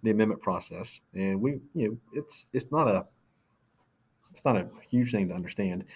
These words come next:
but, uh, remember there's two ways that we can amend the, the Constitution, or two steps to the process, I should say.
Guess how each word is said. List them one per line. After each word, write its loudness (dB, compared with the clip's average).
but, 4
uh, 2
remember 2
there's 0
two 0
ways 4
that -4
we -2
can -2
amend 0
the, 0
the -4
Constitution, -4
or -4
two 4
steps 2
to 2
the -4
process, -2
I -10
should -14
say. -12